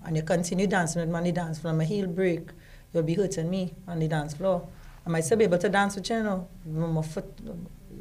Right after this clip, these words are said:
mash up my foot. So stop means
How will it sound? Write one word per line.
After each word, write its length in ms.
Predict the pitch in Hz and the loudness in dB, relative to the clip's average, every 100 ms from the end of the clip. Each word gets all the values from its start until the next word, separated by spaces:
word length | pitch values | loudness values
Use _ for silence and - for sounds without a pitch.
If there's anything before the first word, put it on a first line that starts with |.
| 175 165 | -8 -4
mash 200 | 160 160 | -2 -2
up 80 | 165 | -2
my 100 | 180 | -4
foot. 360 | 185 311 285 - - - - - - - - | -2 -2 -2 -8 -20 -20 -20 -20 -20 -20 -16
So 420 | - - 170 160 165 | -10 -4 -2 -2 -4
stop 320 | - 247 - | -2 -2 0
means 380 | 240 226 220 | -2 -2 -4